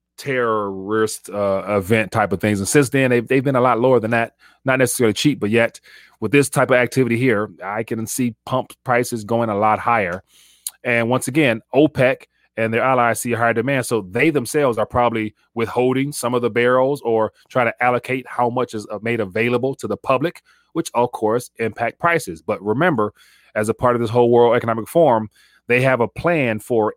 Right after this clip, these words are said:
energy consumption. So they have a way that they want you to consume your energy. So it says, "Shaping the future of energy, materials, and infrastructure," which means petroleum is not a part of their future because they want everything to be net carbon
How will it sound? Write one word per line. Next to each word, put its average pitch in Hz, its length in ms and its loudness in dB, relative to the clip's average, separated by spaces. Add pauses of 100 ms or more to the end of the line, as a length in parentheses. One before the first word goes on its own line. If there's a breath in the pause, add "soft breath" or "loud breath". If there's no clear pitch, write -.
energy 139 440 -2
consumption. 90 680 -10
So 104 380 -2 (240 soft breath)
they 120 140 0
have 120 160 2
a 110 80 2
way 135 240 0
that 113 240 -4
they 120 160 2
want 117 260 -4
you 127 60 0
to 110 80 -4
consume 117 420 -6
your 107 160 -8
energy. 123 280 -4
So 113 160 -2
it 113 40 2
says, 101 220 -4
"Shaping 151 380 -2
the 143 100 -2
future 143 320 -4
of 98 180 -4
energy, 156 480 -2
materials, 143 800 -2
and 113 200 -4
infrastructure," 104 720 -4 (340 soft breath)
which 131 220 -4
means 120 320 0
petroleum 135 640 2
is 104 120 -2
not 117 160 2
a 104 60 -2
part 131 280 2
of 113 60 -2
their 107 140 0
future 165 440 -4
because 104 260 -6
they 110 80 0
want 113 200 -2
everything 110 340 -4
to 104 60 -4
be 104 140 -4
net 113 320 -4
carbon 110 420 -2